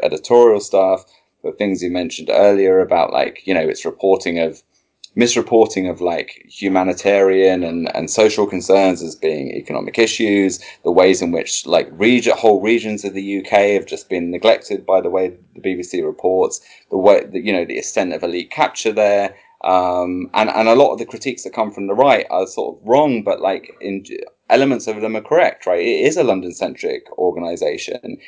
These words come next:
It is run by elite Oxbridge types.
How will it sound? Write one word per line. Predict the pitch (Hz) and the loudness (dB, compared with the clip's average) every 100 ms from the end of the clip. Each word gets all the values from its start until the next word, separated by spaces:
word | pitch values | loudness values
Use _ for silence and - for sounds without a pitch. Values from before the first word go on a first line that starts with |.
| - | -8
It | - 85 139 | 0 4 6
is | 180 | 4
run | 139 101 95 - | 4 2 2 -4
by | - 90 85 87 - | 0 2 2 0 -2
elite | 87 87 - | -4 -6 -4
Oxbridge | 82 - - - - | -4 -4 -12 -10 -6
types. | - - - | -6 -6 -8